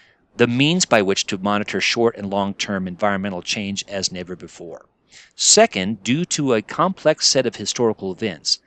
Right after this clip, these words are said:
land use change, urbanization, and media attention from books to electronic media,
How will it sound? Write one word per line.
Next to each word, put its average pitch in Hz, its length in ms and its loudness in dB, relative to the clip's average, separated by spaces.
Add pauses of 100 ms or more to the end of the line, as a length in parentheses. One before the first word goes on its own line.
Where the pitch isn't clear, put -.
(260)
land 123 320 2
use 95 200 -4
change, 76 460 -6
urbanization, 117 800 0
and 90 140 -12
media 139 340 0
attention 139 460 -2
from 98 180 -10
books 123 320 -2
to 104 160 -4
electronic 107 580 -2
media, 98 400 -8